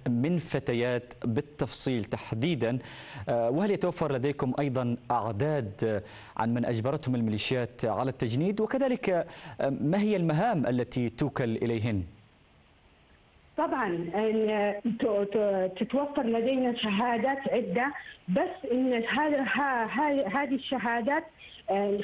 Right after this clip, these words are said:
Speaker 2: خ-، آه، إح-، طلبوا مننا إحنا إن ما نظهرهاش لل-، لل-، للوسائل الإعلامية ل-، بسبب تواجدهم ل-،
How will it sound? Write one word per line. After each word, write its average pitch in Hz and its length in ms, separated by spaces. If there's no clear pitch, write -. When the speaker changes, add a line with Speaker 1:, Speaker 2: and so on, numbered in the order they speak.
Speaker 2:
خ-، 277 220
آه، 190 340
إح-، 202 520
طلبوا 269 340
مننا 262 460
إحنا 285 240
إن 202 520
ما 285 120
نظهرهاش 285 680
لل-، 208 260
لل-، 202 340
للوسائل 240 640
الإعلامية 226 800
ل-، 196 300
بسبب 285 560
تواجدهم 269 840
ل-، 170 640